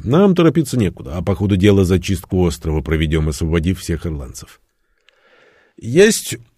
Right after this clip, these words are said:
у меня интересная задумка, Петрович, но дело не к спеху. Как вернётесь домой, расскажу». «Ладно, задумки после за рюмкой чая обсудим. Ты лучше скажи, как там ситуация с испанцами и прочими после нашей маленькой победоносной войны с осколком Германской империи?»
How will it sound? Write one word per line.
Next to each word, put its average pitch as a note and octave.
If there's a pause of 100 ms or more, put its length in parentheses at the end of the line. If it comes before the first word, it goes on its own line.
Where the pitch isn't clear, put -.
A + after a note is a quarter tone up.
(120)
у D#3
меня F#3+
интересная F3+
задумка, G3
Петрович, A#2 (100)
но E3 (120)
дело E3+
не D3+
к -
спеху. F3+
Как F3+
вернётесь E3
домой, D3
расскажу». C#3 (880)
«Ладно, D2+
задумки D#2+
после F#2
за D#2+
рюмкой E2
чая D2+
обсудим. D2+
Ты A#2
лучше B2
скажи, A#2
как A2+
там A2+
ситуация A2
с F2+
испанцами A2
и -
прочими B2+
после G#2
нашей G#2
маленькой G2+
победоносной F#2+
войны F#2
с F2
осколком F2+
Германской F#2
империи?» -